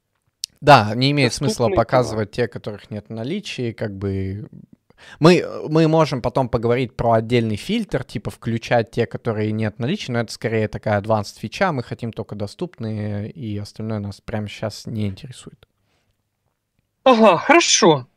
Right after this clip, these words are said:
Speaker 2: Все. Примерно, примерно ограничили себя. Может быть, щас по ходу будут возникать еще
Speaker 1: Мгм.
Speaker 2: какие-то, м, штучки-дрючки.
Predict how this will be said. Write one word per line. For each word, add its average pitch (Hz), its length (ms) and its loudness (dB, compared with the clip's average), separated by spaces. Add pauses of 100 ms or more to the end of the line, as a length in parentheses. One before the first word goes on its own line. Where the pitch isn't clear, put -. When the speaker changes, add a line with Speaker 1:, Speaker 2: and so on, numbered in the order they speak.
Speaker 2:
Все. 165 360 0 (180)
Примерно, 285 720 6 (100)
примерно 262 640 6
ограничили 220 640 2
себя. 190 920 6
Может 185 280 -2
быть, 175 120 -4
щас 175 200 -2
по - 100 -4
ходу 175 340 -2
будут 160 340 -4
возникать 160 540 -6
еще - 200 -6
Speaker 1:
Мгм. 254 60 -8
Speaker 2:
какие-то, 156 800 0 (140)
м, 156 560 -12
штучки-дрючки. 160 1040 -6